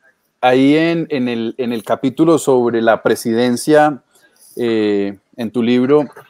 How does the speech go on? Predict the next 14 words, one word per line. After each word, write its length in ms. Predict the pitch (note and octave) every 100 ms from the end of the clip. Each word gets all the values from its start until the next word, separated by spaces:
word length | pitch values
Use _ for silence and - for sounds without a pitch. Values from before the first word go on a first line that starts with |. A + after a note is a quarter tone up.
| - _ A2
am-, 240 | A#2+ C3 C#3+ C3
des-, 320 | B2 - - G2 A2+
se, 340 | - C3+ A2+ -
se 140 | -
destaca 800 | A2+ G#2 - B2+ B2 - D#3 D3+ G2 -
con 180 | B2+ A#2
mucha 200 | A#2+ C#3+
fuerza 520 | E3 C#3 D3+ D3 - _
el, 280 | A#2+ G#2+ G#2+
el 120 | A#2
énfasis 420 | B2 A#2+ D3+ D3 -
que 120 | B2
haces 380 | A2 C#3 C#3 D3+
en 360 | C3+ C#3 C#3+